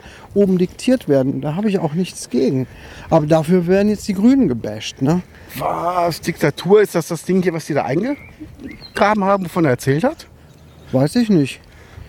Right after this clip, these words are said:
Speaker 2: Ja, aber das ist ja auch wieder so, „Diktatur, die Grünen, die schreiben uns vor.“
Speaker 1: Was soll denn die denn hier eingegraben haben?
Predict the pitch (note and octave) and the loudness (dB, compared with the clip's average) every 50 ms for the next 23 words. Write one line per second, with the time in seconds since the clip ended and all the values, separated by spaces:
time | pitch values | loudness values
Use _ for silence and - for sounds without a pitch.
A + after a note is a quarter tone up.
0 | - - - - - - - - - - - - F#3+ D#3 F3+ A3 - G3 F3+ F#3 | -20 -20 -20 -20 -20 -20 -18 -12 -10 -6 0 2 4 4 4 4 2 2 0 -2
1 | F3 F3 G3+ A3 G3+ A3+ A3+ A3 F#3+ E3 E3 E3+ - - - - - - D#3 - | -2 -2 -2 -2 0 0 0 -2 -4 -4 -6 -8 -12 -16 -12 -6 -4 -4 -4 -2
2 | - - - F3 - - A#3 A#3+ A3 G#3+ G#3+ G#3+ F#3 F3 A#3+ G#3 D#3 F3+ G#3+ A3 | -4 -4 -6 -6 -4 0 0 2 4 4 4 2 2 0 -2 -2 0 2 4 4
3 | G3 F#3 F#3+ G3 F#3+ F#3 G3+ - - - - - G#3+ G#3+ G3+ G#3+ G#3+ G3+ G#3 G#3 | 6 6 6 4 4 4 2 0 0 -2 0 2 2 2 2 0 0 0 -2 -2
4 | - - - - A3+ G#3+ F#3+ G3 G3+ G3+ G3+ G#3 D3 - - A#2+ - - D#3 D#3+ | -4 -6 -4 -2 -2 0 0 2 2 2 2 0 -2 -4 -8 -6 -2 0 2 2
5 | D3+ D3+ D3+ C#3+ C#3 B2+ A#2 B2+ B2 - B2+ D3 F#3 G3+ G3 - C#3 A#2 A#2+ A#2 | 4 2 2 2 0 -2 -4 -6 -4 -2 0 2 2 2 0 -2 -2 -2 -2 -2
6 | A#2+ A#2+ G#2+ B2+ B2 B2 B2 A#2+ | -4 -4 -4 -2 -2 -2 -4 -6